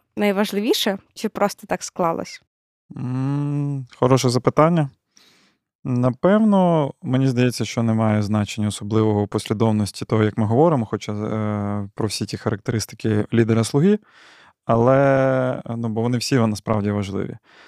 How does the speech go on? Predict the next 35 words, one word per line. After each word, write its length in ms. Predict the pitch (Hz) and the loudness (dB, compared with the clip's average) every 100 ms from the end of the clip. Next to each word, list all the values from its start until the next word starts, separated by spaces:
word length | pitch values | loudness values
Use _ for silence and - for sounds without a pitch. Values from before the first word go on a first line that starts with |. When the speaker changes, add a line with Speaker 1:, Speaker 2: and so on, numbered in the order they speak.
| - _ | -20 _
Speaker 2:
Але 180 | 131 135 | 2 2
це 120 | - | 0
хороший 380 | - 135 127 123 | 0 0 0 -2
старт 300 | - 139 131 | 0 0 0
почати 680 | 117 - 120 117 110 107 101 101 - | -4 -2 -2 0 0 0 -2 -6 -8
говорити 460 | 104 107 107 110 | -6 0 0 0
про 160 | - 110 | -4 -2
те, 260 | 120 120 | 0 0
наскільки 440 | 107 101 - - 107 | 0 -6 -10 -8 -6
ми 80 | 104 | -4
повинні 280 | 110 107 | -2 -2
бути 220 | 101 107 107 | -2 -4 -4
сфокусовані 600 | - 104 104 110 104 101 | -6 -6 -2 0 2 0
на 140 | 101 | 0
інших 400 | 113 107 - 98 | 0 0 -2 -2
людях, 320 | 131 165 147 - | 0 2 0 -4
і 40 | |
це 180 | - 107 | -6 -2
особлива 520 | 104 98 101 110 104 | -2 -4 -2 0 0
здібність 440 | 101 107 104 - 113 | -2 -2 -2 -2 0
лідера, 440 | 127 127 117 107 _ - | 2 4 2 0 _ -12
який 340 | 95 - 107 | -8 -2 -2
фокусується 600 | 98 - 98 - 110 - | -4 -6 -6 -2 -2 -2
на 40 | - | -4
тому, 200 | 104 98 | -2 -2
що 180 | - 104 | 0 2
говорять 400 | 107 107 104 104 | 2 2 0 0
вони, 280 | 113 147 - | 2 2 2
а 80 | 107 | 0
не 80 | |
лише 240 | 104 104 107 | 0 0 -2
те, 180 | - 110 | -2 -4
що 220 | - 101 | -2 -2
говорить 400 | 101 98 98 | 0 -2 -2
він. 120 | - | -6